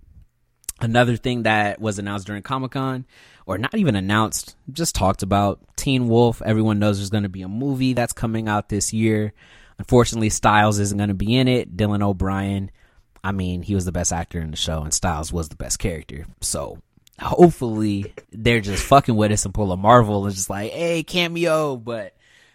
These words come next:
we'll see what happens. They dropped a trailer as well. I mean, it's really just following them at thirty years old. If you've seen Teen Wolf, you know Allison, the original Scott McCall's love interest, died, but they're actually bringing her back some way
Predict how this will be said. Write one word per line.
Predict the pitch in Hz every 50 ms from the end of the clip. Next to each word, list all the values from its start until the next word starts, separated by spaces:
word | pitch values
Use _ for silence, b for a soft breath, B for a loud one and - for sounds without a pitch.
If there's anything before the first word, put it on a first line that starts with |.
| b b
we'll | - 160
see | - - 175
what | 147 131 127
happens. | 127 123 - 127 123 117
They | 135 139
dropped | 127 143 147 143 -
a | 139
trailer | 117 - - 117 120 123 123 120
as | 113 104 98 101
well. | 104 127 131 131 127 127 127 127 123 - _ _ _ _ _ _ _ _ _ -
I | 107 107
mean, | 107 107 107 104
it's | 104 104 - -
really | 110 110 110 107 107
just | 101 101 - -
following | - 95 107 107 101 98 95 92
them | 95 92 92
at | 92 90 - -
thirty | 98 98 95 101
years | 95 95 95 92 90 -
old. | - 107 117 113 110 110 110 98
If | 98 95 -
you've | 101 95 -
seen | - - 151 147 143
Teen | 135 - 131 131 131
Wolf, | 131 131 127 123 123 - - -
you | 107 107
know | 107 104 101 98 98 -
Allison, | 92 98 101 104 104 - - - 104 101 98 98 95 - b b b b b b b b b b
the | 113 104 107 104 98 95 95 95 95 90 - -
original | 110 104 104 110 104 95 104 101 98 95
Scott | - - - 107 98 101 101
McCall's | 95 92 - - - 98 98 98 95 95 92 95 92 - -
love | 98 110 131 139 131 104
interest, | 131 127 120 - - 120 113 - - - 90
died, | 82 87 90 98 101 104 110 120 127 127 117
but | - 107 101 -
they're | - 98
actually | 87 95 95 - - 104
bringing | 95 82 92 95 98 95 87
her | 92 90 87
back | 82 90 92 92 92 -
some | - - - 101 95 95
way | 98 95 95 92 92 -